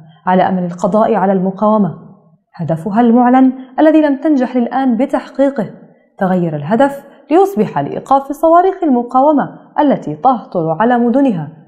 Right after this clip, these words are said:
وقد فشلت القبة الحديدية من التصدي لها كليًا. بعد الخسارة الكبيرة لأول مرة في صفوف الجنود الإسرائيليين، غيرت الهدف لواحد جديد، وهو البحث عن الأنفاق وتحطيمها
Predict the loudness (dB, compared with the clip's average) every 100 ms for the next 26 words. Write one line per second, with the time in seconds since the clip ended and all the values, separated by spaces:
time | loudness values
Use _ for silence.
0 | _ -12 -8 -8 -4 -2 -2 -4 -6 -10
1 | -12 -4 -2 0 -4 -4 -8 -6 -2 2
2 | 2 2 0 0 -4 -20 -4 0 0 -2
3 | -2 -4 -2 -4 -4 -6 -4 -2 -2 -4
4 | -10 -16 _ _ _ _ -8 -2 -2 -2
5 | -4 -2 0 0 -2 -2 0 2 2 0
6 | 2 0 2 0 0 2 2 2 0 0
7 | -2 -6 -10 -20 _ -4 -2 -2 -4 -2
8 | -2 -2 -2 -2 -4 -8 -2 -2 -2 -4
9 | -6 -8 -10 -20 _ -8 -2 0 0 -6
10 | -6 -2 0 0 -2 -14 -4 2 2 0
11 | -2 -2 -4 -6 -6 -10 -20 _ _ -6
12 | -4 -2 -2 -2 -4 -2 -2 0 0 0
13 | -2 -2 0 0 0 -2 0 -2 -2 -2
14 | -2 -2 -6